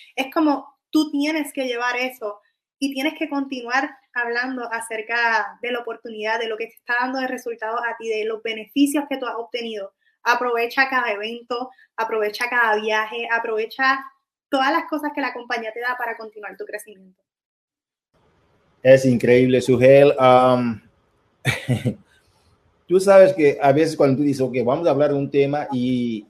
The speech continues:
Speaker 2: y vamos a reventar con todo, va a ser un tema súper como que",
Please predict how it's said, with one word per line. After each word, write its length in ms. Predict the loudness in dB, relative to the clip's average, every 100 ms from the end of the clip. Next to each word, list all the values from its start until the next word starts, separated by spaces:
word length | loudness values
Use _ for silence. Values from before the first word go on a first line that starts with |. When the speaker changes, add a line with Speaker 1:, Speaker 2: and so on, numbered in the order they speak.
| -10
Speaker 2:
y 300 | -6 -4 -4
vamos 300 | -4 -4 -2
a 80 | -2
reventar 500 | -2 -4 -4 -8 -8
con 180 | -10
todo, 240 | -6 -4 -4
va 80 | -6
a 40 |
ser 160 | -8 -10
un 80 | -6
tema 280 | -6 -6
súper 580 | -10 -12 -10 -6 -6 -8
como 260 | -8 -8 -8
que", 220 | -8 -10